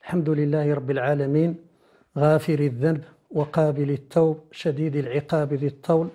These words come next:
لا إله إلا هو، إليه المصير. والصلاة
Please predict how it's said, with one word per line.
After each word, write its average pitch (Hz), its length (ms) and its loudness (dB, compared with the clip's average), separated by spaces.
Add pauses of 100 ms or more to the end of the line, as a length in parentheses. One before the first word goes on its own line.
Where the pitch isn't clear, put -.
(140)
لا 151 280 0
إله 147 320 -2
إلا 143 380 -2
هو، 151 180 -2
إليه 151 180 0
المصير. 139 520 -2 (920)
والصلاة 180 380 4